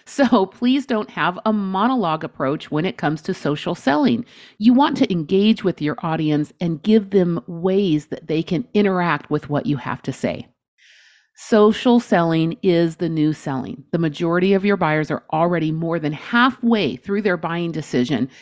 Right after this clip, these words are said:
before they get in touch with you, your competitor, anybody in your space. And so we want to insert ourselves earlier into that journey, and we need to do that by providing meaningful information. So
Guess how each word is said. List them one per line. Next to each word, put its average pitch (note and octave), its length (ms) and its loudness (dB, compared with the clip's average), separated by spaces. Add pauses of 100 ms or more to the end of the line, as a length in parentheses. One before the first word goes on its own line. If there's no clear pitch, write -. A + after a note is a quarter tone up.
(160)
before F3+ 420 0
they F3 160 0
get - 260 -4
in D#3+ 120 -8
touch D#3 260 -8
with C#3 180 -6
you, G#3+ 380 2
your C3+ 160 -8
competitor, F#3+ 640 -2
anybody G3+ 400 4
in D#3+ 220 -6
your D3+ 100 -4
space. - 560 -2 (520)
And F#3+ 140 0
so G3 140 0
we A3+ 300 2
want G3 380 0
to D3+ 400 -2 (200)
insert B3+ 520 2
ourselves D3+ 520 -4 (140)
earlier A3 640 4
into E3+ 280 -2
that D#3 260 -6
journey, E3+ 560 2 (340)
and G3 160 2
we G#3 80 2
need G#3 140 2
to G3 100 2
do F3+ 280 -2
that C#3+ 280 -4
by D3 140 -2
providing D3+ 640 -2
meaningful D3+ 480 0
information. C3 800 -2
So F3 300 2